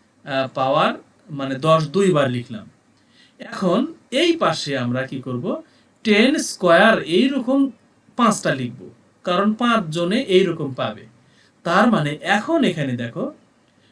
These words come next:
টেন স্কয়ার লিখে তার উপরে পাওয়ার ফাইভ, তার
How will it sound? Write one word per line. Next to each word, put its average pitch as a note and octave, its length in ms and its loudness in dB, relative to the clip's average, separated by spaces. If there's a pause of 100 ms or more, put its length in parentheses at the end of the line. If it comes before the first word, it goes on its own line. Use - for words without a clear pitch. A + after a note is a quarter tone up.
(160)
টেন A3+ 200 6 (160)
স্কয়ার G#3+ 440 4 (140)
লিখে G3+ 240 2 (160)
তার C#4+ 260 4
উপরে B3+ 240 2 (100)
পাওয়ার D#3 320 4
ফাইভ, A2 220 -6 (720)
তার G3+ 160 6